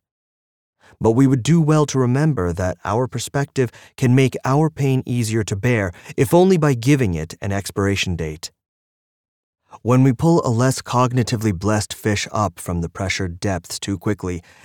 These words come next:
and barometric trauma fills its bloodstream with tissue-burning acid, its on-deck thrashing might be a silent scream,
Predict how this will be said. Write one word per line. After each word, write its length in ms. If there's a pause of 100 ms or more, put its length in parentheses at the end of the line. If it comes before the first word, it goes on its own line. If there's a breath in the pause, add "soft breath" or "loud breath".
(120 loud breath)
and 120
barometric 540
trauma 460
fills 400
its 100
bloodstream 680
with 200
tissue-burning 680
acid, 520 (280 loud breath)
its 200
on-deck 580
thrashing 640
might 280
be 100
a 60
silent 480
scream, 580